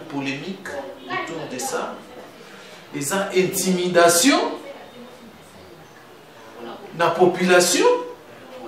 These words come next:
par rapport ya pe ya ba évêque, ya ba, ya C L C, pardon, j'allais dire, euh, elakisi susu nini. Pourquoi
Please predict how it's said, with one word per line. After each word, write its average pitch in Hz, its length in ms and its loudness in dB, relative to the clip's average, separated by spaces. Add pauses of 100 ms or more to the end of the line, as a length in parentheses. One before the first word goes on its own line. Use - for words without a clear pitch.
(220)
par - 240 10
rapport - 680 6
ya 175 140 4
pe 165 180 4 (1200)
ya 170 600 6
ba 165 260 2
évêque, - 480 2 (540)
ya 160 120 0
ba, 160 300 0
ya 165 80 -2
C 226 220 2
L 214 80 2
C, 240 200 4
pardon, - 440 2 (440)
j'allais 160 360 -2
dire, 240 260 -4 (960)
euh, - 1700 -14
elakisi 185 560 8
susu 196 340 0
nini. 202 300 2
Pourquoi - 460 -2